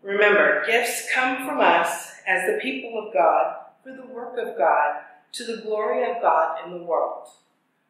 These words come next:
Please pray with me. Gracious and generous God, we offer our gifts to you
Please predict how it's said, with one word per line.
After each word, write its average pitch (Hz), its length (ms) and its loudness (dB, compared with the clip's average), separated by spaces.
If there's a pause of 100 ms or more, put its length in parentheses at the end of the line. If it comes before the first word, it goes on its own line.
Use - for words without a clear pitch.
(160)
Please 180 320 -10
pray 156 180 4
with - 220 -2
me. 139 200 -14 (1000)
Gracious 254 560 0
and 196 140 -2
generous 196 560 0
God, 151 400 4 (180)
we 214 140 4
offer 202 360 4
our - 200 2
gifts 190 460 0
to 196 100 -10
you 156 400 -2